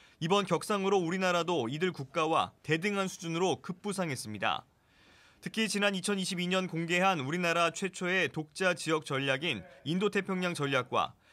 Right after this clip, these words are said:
아세안 특화 협력 전략인 한 아세안 연구 대상을 실현하기 위해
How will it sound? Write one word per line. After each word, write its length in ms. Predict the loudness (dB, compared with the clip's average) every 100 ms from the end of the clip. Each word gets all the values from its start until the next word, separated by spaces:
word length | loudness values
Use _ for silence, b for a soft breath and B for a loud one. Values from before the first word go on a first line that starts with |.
| B
아세안 420 | 2 4 2 0
특화 280 | -4 -4 -2
협력 320 | -2 -2 -2
전략인 600 | -2 0 0 0 -2 -4
한 260 | -4 -4 0
아세안 460 | 0 -2 0 0 2
연구 320 | 0 0 0
대상을 480 | 0 -2 0 0 0
실현하기 560 | -2 -2 -2 -2 -4
위해 340 | -2 0 -2